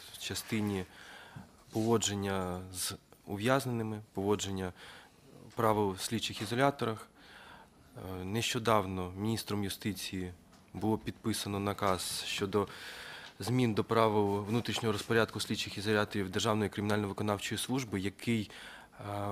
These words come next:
розроблено, е, з ініціативи і за дуже сильного сприяння методологічного і практичного з боку адвокатської спільноти. Е,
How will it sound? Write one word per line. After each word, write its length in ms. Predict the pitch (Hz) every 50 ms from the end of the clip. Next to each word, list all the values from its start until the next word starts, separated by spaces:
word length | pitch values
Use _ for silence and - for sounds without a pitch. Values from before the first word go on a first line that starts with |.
| 98 92 101
розроблено, 880 | 113 120 101 110 120 123 120 107 87 95 95 92 92 90 90 87 87 90 - - - - - - - - - - -
е, 40 | - - - 92 92 90 90 90 87 - - - - -
з 280 | 87 - - 110 110 - -
ініціативи 840 | - 107 113 107 - - 113 107 - - 117 110 101 90 87 87 85 - - -
і 180 | 85 95 101
за 640 | 92 90 104 104 98 95 92 92 92 92 90 90 87 - - - - - - - - - - - - - 78 76 78 73 65
дуже 280 | 92 110 104 104 107
сильного 340 | - - - 113 107 101 95
сприяння 640 | - - - 113 110 107 107 98 95 92 92 90
методологічного 1000 | 90 95 95 95 - 104 95 101 101 98 95 110 101 - - 104 98 92 98 92
і 40 | 92
практичного 840 | 90 - 98 92 - - - 107 98 - - 101 98 95 98 95 90 - - - - - - - - - - 110 92 92 92
з 40 | 92
боку 480 | 92 90 117 113 104 - - - 101 -
адвокатської 680 | - 98 98 107 107 - 131 135 131 - - - 110
спільноти. 720 | 98 - - - 104 101 101 98 95 95 90 - - 95
Е, 1120 | 92 90 87 - - - - - - - - - - - - - - 110 107 92 90 87